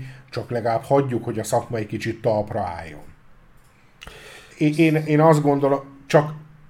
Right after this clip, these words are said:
ugyanakkor meg azt mondom, hogy az egyszerű háttérszereplő, aki évente keres mondjuk ötvenezer dollárt, és azt látja, hogy mondjuk kétszer annyiért tankol, mint három évvel ezelőtt,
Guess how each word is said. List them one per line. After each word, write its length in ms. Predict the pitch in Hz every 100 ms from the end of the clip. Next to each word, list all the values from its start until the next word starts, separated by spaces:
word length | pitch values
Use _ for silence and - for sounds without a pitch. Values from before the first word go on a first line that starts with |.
| - -
ugyanakkor 540 | 151 156 147 - 127
meg 140 | 113
azt 200 | 120 131
mondom, 300 | 147 135 135
hogy 140 | 127 110
az 100 | 104
egyszerű 460 | 120 127 - 110 98
háttérszereplő, 1080 | 107 110 - 107 98 - 104 101 98 85 - - - -
aki 200 | 101 - 117
évente 400 | 127 127 104 101
keres 260 | 110 110 107
mondjuk 300 | 101 98 98
ötvenezer 600 | 107 113 104 98 95 87
dollárt, 500 | 98 98 98 80 - - - - - -
és 160 | - 113
azt 200 | 120 -
látja, 320 | 117 107 110
hogy 100 | 104
mondjuk 300 | 101 101 104
kétszer 380 | - 120 120 120
annyiért 360 | 104 101 98 98
tankol, 480 | 107 110 104 104
mint 180 | 95 95
három 360 | - 104 104 101
évvel 300 | 95 92 90
ezelőtt, 540 | 101 107 113 120 127